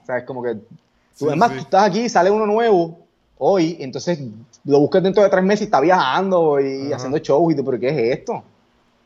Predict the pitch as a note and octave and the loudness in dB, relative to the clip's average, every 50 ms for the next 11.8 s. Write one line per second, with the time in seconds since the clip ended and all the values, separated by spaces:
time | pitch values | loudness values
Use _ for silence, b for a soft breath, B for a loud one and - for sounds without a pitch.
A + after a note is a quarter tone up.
0 | _ _ _ _ - A2+ A2+ A2 G#2+ A2 B2+ G#2+ G2 - C3 C3+ - B2 A#2+ B2+ | _ _ _ _ -12 -8 -6 -4 -4 -4 -4 -4 -2 -2 -2 0 0 -2 0 2
1 | E3 F#3 E3 C3+ A2 - A#2 A2+ B2+ C3 B2+ B2+ A#2+ - D#3+ C3+ A#2 A#2 B2 C3 | 2 2 4 2 2 0 -2 -2 -2 -2 -2 -4 -4 -4 -2 -2 -2 -2 -4 -8
2 | B2 A2+ G#2+ A2 A2 - - C3+ C#3 C#3 C#3 C#3+ D#3 E3 D#3 C#3+ C#3 - - - | -10 -10 -12 -12 -14 -18 -18 -12 -8 -6 -2 -2 0 0 0 0 0 0 0 -2
3 | - D3+ C#3+ C#3+ C#3 B2+ A#2+ C3 C#3 C#3 C3 B2+ - - D3+ D3+ C#3+ E3+ G3 G3 | -4 -6 -8 -10 -12 -12 -12 -12 -12 -12 -12 -10 -10 -10 -6 0 0 2 4 4
4 | F#3+ F3 E3+ - - D#3+ E3+ F3 F3+ F#3+ F#3 F3 - - - E3 F3+ F3 F#3+ G3+ | 4 4 2 2 -2 -4 -2 0 0 0 0 0 0 2 4 4 4 4 4 2
5 | F#3+ G3 G3 F#3+ G3+ G#3 G3+ - - - - - - _ _ _ - D3 E3 F#3+ | 2 2 2 2 2 2 0 0 -2 -4 -10 -14 -20 _ _ _ -8 -6 -4 -2
6 | G3 F3+ F#3 E3+ D#3+ E3 E3 G3 F#3+ F#3+ G3 F#3+ G3 F#3+ G3 - - E3 D3 D3 | -2 -2 -2 -4 -4 -4 -2 -2 -4 -2 -2 -4 -4 -4 -6 -6 -6 -6 -6 -6
7 | D3+ C#3 A#2+ - B2 B2+ C3+ - C#3+ D3 C#3+ D3 C3 B2 B2+ A#2+ - - _ _ | -6 -8 -8 -8 -8 -6 -2 0 0 0 0 0 -2 -2 -2 -4 -4 -6 _ _
8 | _ _ _ _ _ _ - C3 C3 B2+ B2+ A#2 G#2 A#2+ A#2+ A#2 A#2 A2+ A2+ A2 | _ _ _ _ _ _ -12 -12 -10 -10 -10 -6 0 0 2 2 2 2 0 0
9 | G#2+ G#2+ G#2 F#2+ - - B2+ B2 G#2+ B2+ A2 A#2+ A#2 B2+ B2+ A#2+ A#2+ A#2 C#3+ - | -2 -4 -6 -6 -4 -4 -4 -4 -2 -2 -2 -2 -2 -2 -2 -2 -2 -2 -2 -2
10 | - D3+ C3+ - B2 A#2+ A#2+ G#2 - A2+ A#2 A2 G#2 F#2+ - - - A2 G#2+ A2+ | -4 -4 -2 -2 -2 -2 -4 -4 -6 -4 -4 -4 -4 -4 -8 -8 -6 -4 -2 0
11 | B2 A2 G#2+ G#2 G#2 F#2+ - - - _ _ _ _ - - B2+ | 0 2 2 2 2 0 0 -8 -20 _ _ _ _ -20 -18 -18